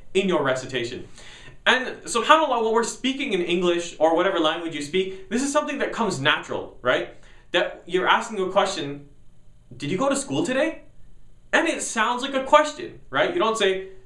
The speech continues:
Did you go to school today? You know, the, the sound of the voice conveys meaning. The sound itself conveys meaning,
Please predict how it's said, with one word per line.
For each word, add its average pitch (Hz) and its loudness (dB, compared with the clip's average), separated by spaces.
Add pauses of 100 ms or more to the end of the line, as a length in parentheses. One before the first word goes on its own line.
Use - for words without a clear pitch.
Did 120 -2
you 123 0
go 123 4
to 123 2
school 123 0
today? 120 -2 (500)
You 127 -2
know, - -2 (1400)
the, 160 0
the 160 0
sound 240 -2
of 165 0
the 160 0
voice 180 2
conveys 170 0 (160)
meaning. 123 -2
The 120 -8
sound 208 0
itself 220 0 (220)
conveys 190 2
meaning, 185 -4